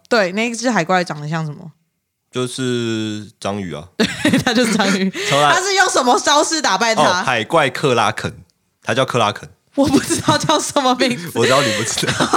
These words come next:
Speaker 1: <laughs>
Speaker 2: 他用象枪啊。
Speaker 1: 对，我要问这一题。
Speaker 2: 嗯。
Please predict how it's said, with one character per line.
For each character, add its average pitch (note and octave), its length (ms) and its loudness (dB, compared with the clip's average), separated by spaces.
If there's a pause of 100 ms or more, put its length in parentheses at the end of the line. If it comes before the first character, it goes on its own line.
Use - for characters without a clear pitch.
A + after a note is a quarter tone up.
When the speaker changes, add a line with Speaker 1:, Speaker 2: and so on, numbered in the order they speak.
(240)
Speaker 1:
<laughs> - 400 -2
Speaker 2:
他 D#3+ 100 2
用 E3+ 140 4
象 D#3+ 260 0
枪 A#2 240 -2
啊。 A#2 160 -2 (1200)
Speaker 1:
对， D4 440 2
我 G#3 60 -2
要 A3+ 160 6
问 B3 180 4
这 G#3+ 80 2
一 G#3 80 2
题。 F#3 320 -4
Speaker 2:
嗯。 F#2 240 -8